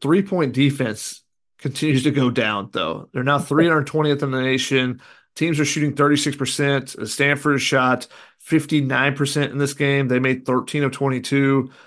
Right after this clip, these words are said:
Like, and that's from their defense. You know, when you get beat off the dribble, now that creates someone has to step up, swing it,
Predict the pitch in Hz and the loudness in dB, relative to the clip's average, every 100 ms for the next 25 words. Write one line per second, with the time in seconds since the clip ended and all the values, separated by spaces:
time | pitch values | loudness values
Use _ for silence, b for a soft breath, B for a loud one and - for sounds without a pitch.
0 | b b - 113 113 147 143 - _ 127 | b b -8 -4 0 0 -2 -6 _ -2
1 | 127 127 - - _ _ _ _ 127 131 | -2 -2 -8 -12 _ _ _ _ -6 -2
2 | 156 190 202 110 69 - - 113 110 123 | 2 2 2 -2 -6 -10 -8 -6 -4 -2
3 | 123 151 147 147 151 156 143 151 - 151 | 0 2 2 2 0 2 2 2 2 4
4 | 151 147 143 131 160 156 160 143 123 131 | 6 6 4 2 4 6 6 4 2 0
5 | 127 - 147 139 139 147 135 135 131 - | 0 0 2 2 0 -2 0 0 -2 -2
6 | 139 139 156 156 147 - 147 147 143 139 | -4 0 4 4 4 -2 -2 0 2 0